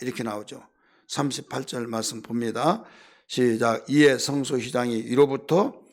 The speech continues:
아래까지 찢어져 둘이 되니라." 이때 예수님이 숨을 거두시고 난 뒤에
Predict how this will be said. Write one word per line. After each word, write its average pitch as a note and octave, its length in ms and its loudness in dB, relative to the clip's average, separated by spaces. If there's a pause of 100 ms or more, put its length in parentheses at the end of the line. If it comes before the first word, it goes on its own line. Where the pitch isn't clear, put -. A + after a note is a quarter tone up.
(120)
아래까지 A#2 800 -4
찢어져 F#3+ 680 0
둘이 B2 460 -8
되니라." A2 720 -10 (640)
이때 B2+ 460 -2
예수님이 D3+ 460 0
숨을 G#3 440 -2
거두시고 D#3 560 -4
난 A#2+ 240 -8
뒤에 D3 260 -2